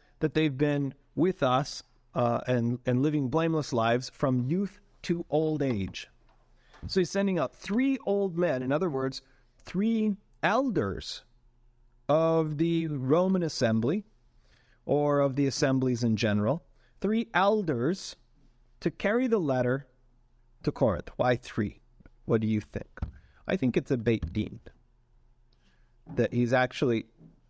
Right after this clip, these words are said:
these, these three men are coming not just carrying mail, but carrying legal authority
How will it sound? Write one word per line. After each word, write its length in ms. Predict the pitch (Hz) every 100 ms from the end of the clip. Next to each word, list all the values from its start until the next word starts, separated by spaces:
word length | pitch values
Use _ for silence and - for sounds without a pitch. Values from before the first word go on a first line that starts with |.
| _ _ _ -
these, 360 | 131 143 - -
these 300 | - 139 160
three 360 | - - 151 139
men 380 | 110 98 - 139 - - -
are 180 | 120 117
coming 440 | - 135 117 110 - _ _
not 240 | 175 175 -
just 260 | 156 - - _
carrying 460 | - 151 135 127 120
mail, 400 | 113 104 - - _ _ _ _ _ _ _ _
but 220 | - - -
carrying 400 | 139 131 117 - _ _ _ _ _ _ -
legal 460 | 147 170 165 156
authority 800 | 131 - 135 127 117 - - -